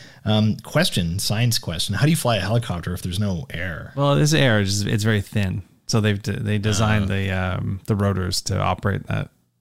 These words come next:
Speaker 2: that thinner atmosphere.
Speaker 1: Okay. Uh, I have a couple things. One, have you, did you see the,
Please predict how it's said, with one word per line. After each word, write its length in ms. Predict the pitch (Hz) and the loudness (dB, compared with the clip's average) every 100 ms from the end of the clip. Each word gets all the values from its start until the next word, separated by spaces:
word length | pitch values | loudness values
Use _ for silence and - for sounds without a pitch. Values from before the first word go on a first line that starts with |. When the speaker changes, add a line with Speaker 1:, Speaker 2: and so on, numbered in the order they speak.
| _ _ - | _ _ -8
Speaker 2:
that 140 | 101 | -6
thinner 220 | - 101 98 | -4 -2 0
atmosphere. 500 | 95 - - 107 - _ _ _ _ _ _ _ - | -2 -4 -6 -6 -6 _ _ _ _ _ _ _ -8
Speaker 1:
Okay. 400 | 95 - 78 85 - - | -6 -6 -6 -8 -6 2
Uh, 220 | 135 98 | 2 2
I 100 | 127 | 2
have 100 | 175 | 0
a 60 | 214 | 2
couple 240 | 147 139 | 0 0
things. 320 | 127 113 104 | 0 0 0
One, 280 | 135 185 196 - - - - - | 2 2 2 -2 -14 -20 -10 -2
have 100 | 139 | 0
you, 60 | |
did 180 | 127 147 | 2 2
you 80 | 233 | 2
see 280 | - 165 147 | 2 2 4
the, 440 | 131 113 104 | 4 2 0